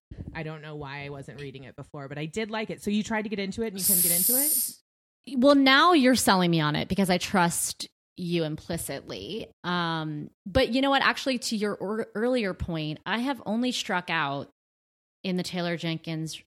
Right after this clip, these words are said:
Speaker 2: Reid canon because I try to listen to them. And actually, some people are like, "Wait, but listening to Daisy Jones is amazing 'cause there's this great cast." And I think Jennifer Beal is Daisy.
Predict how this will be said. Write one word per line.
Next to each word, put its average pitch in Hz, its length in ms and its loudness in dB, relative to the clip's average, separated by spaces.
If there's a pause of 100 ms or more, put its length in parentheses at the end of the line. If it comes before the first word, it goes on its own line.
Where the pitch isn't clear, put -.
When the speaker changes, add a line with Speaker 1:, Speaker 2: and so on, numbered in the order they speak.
Speaker 2:
Reid 175 320 -6
canon 151 420 -6
because 180 300 -8
I 190 80 0
try 254 300 -4
to 415 180 -2
listen 233 380 -4
to 285 120 -6
them. 294 440 -2 (500)
And 233 100 -2
actually, 320 460 0
some 269 220 -2
people 262 260 -2
are 226 120 -2
like, 202 240 -2
"Wait, 254 180 -2
but 220 100 -6
listening 202 300 -4
to 202 80 -10
Daisy 185 260 -6
Jones 170 240 -8
is 156 120 -10
amazing 233 360 -6
'cause 196 160 -10
there's 170 200 -6
this 165 120 -10
great - 320 -14
cast." 254 460 -6
And 180 100 -10
I 180 60 -8
think 180 180 -10
Jennifer 165 480 -10
Beal 180 380 -8
is 190 220 -10
Daisy. 277 760 -8